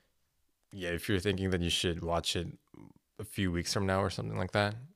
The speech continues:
I don't know. I just recommend you watch it while it's fresh, 'cause it's the, the, whatever information you know, I think will take away from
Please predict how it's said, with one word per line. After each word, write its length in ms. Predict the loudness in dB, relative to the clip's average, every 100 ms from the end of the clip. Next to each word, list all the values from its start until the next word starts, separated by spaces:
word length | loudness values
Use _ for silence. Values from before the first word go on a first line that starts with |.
| _ -20 -16 -6
I 60 |
don't 100 | -4
know. 120 | 0 0
I 120 | 2
just 160 | 2
recommend 380 | 2 2 2 0
you 80 | 0
watch 220 | -4 -4
it 40 | -4
while 140 | -4
it's 140 | -6
fresh, 360 | -8 -8 -6 -10 -14 _
'cause 160 | -8 -6
it's 240 | -4 -4 -8 _ _ _ _ _ _ _ _ _ _ -2
the, 120 | 0
the, 340 | 0 -2 -10 -10
whatever 420 | 2 4 6 6
information 640 | 4 4 2 2 2 2 2
you 80 | 2
know, 460 | 2 2 2 2 -4 -18 _ _ _ -12
I 60 | -12 -6
think 220 | -4 -2
will 120 | -4
take 260 | -2 -2 0
away 260 | 0 0
from 540 | -2 -4 -2 -2 -4